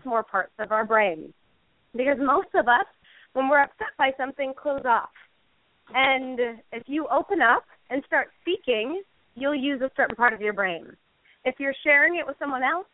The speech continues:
you'll use another part of your brain. If you write it down,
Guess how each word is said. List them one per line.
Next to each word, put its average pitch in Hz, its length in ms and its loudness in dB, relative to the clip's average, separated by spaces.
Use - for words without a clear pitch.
you'll 254 140 -8
use 262 200 -8
another 262 400 -2
part 214 160 -2
of 202 100 -8
your 196 120 -6
brain. 175 320 -6
If 226 120 -8
you 254 120 -2
write 247 180 4
it 208 140 -8
down, 220 480 0